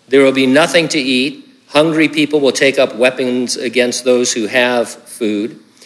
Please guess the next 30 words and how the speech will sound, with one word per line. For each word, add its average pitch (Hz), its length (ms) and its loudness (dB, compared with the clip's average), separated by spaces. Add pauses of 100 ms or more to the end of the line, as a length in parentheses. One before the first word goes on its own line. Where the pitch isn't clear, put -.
(280)
Death 175 320 2
could 180 160 2
refer 160 440 2
to 147 300 2
any 175 300 4
means 127 340 0
of 107 140 -10
death. 123 440 2 (340)
Uh, 120 80 -6
certainly 120 460 -2
we 120 180 0
would 120 220 -2
think 123 240 0
of 113 320 -2
epidemics 120 640 -2
and 104 140 -6
pandemics 123 720 -2
because 113 360 -6
we're 110 140 -6
in 107 80 -6
the 104 60 -8
midst 117 320 -4
of 104 180 -6
one. 98 360 -6 (760)
My 220 240 6
favorite, 185 720 2
beasts 226 440 2
of 185 160 4
the 165 180 4
earth. 143 420 0